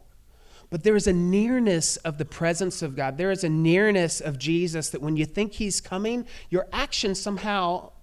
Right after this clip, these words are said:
begin to align with that. You start to walk in kingdom because you feel like the kingdom is at the door. What does the end look like?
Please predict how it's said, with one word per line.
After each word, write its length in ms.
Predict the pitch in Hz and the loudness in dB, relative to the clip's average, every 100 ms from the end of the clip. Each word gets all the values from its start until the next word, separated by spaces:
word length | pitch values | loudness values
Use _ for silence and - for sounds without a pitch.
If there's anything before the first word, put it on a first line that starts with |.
| - | -10
begin 300 | - 196 220 | 0 6 6
to 160 | - 240 | 6 2
align 320 | 214 233 262 | 2 -2 -2
with 200 | 156 - | -4 -6
that. 360 | 120 - - - - - - - - - - - - | -10 -12 -18 -20 -20 -20 -20 -20 -20 -20 -20 -14 -4
You 100 | 247 | 0
start 280 | - 262 | 6 6
to 100 | - | 6
walk 480 | 190 185 220 269 - - | 6 8 8 8 6 -2
in 220 | 208 190 | 2 2
kingdom 500 | - 175 165 160 185 | 0 0 0 -2 -2
because 320 | 190 190 175 | -2 0 -2
you 100 | 226 | -2
feel 220 | 240 214 | -6 -4
like 180 | 202 175 | -2 -2
the 60 | 170 | -4
kingdom 480 | - 254 226 190 160 | -4 -4 -2 -2 -4
is 160 | 165 | -6
at 120 | 190 | -8
the 60 | 202 | -8
door. 380 | 196 330 233 165 - - - - - - - - - - - - - - - - - - - - - - - - - - - - - - - - - - - - - - | -8 -6 -8 -12 -20 -20 -20 -20 -20 -20 -20 -20 -20 -20 -20 -20 -20 -20 -20 -20 -20 -20 -20 -20 -20 -20 -20 -20 -20 -20 -20 -20 -16 -16 -18 -20 -20 -20 -20 -20 -20 -8
What 140 | - 240 | 6 6
does 160 | 262 | 6
the 100 | 220 | 0
end 380 | 208 214 214 196 | 4 4 4 0
look 240 | 165 170 151 | -2 -4 -2
like? 300 | 127 110 | -6 -6